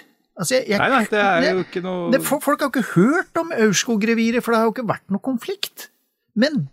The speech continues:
Speaker 1: den, av alle flokker i verden, så skulle de skyte, skyte ut den da. Det må jo bare være fordi at den, at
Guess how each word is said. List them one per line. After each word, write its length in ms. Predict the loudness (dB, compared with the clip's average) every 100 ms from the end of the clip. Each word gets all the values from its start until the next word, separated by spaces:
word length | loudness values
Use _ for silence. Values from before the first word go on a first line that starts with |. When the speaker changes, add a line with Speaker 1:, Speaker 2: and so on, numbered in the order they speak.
| -2
Speaker 1:
den, 320 | -2 -2 -8 -2
av 280 | 0 0 -4 _ _
alle 480 | -4 -4 -4 -2 -2
flokker 640 | -4 -12 _ -10 -10 -4
i 160 | -2 -2 -6 -18 _ _
verden, 600 | 2 2 0 -4 -2 0
så 160 | 0 0
skulle 240 | -2 -2
de 80 | 0
skyte, 460 | 0 -2 -2 -6 -6
skyte 400 | -4 -4 -2 -2
ut 80 |
den 220 | 0 0 0
da. 100 | -2 -10 _ _ -20 _ _ _ -20 -20 _ _ _ _ _ -10
Det 180 | -8 -8
må 220 | -8 -8
jo 80 | -4
bare 280 | -2 -2 0
være 280 | 0 0
fordi 300 | 0 0 0 0
at 180 | -2 -4
den, 180 | -4 -4 -4 _ _ _ _ _ _
at 140 | -6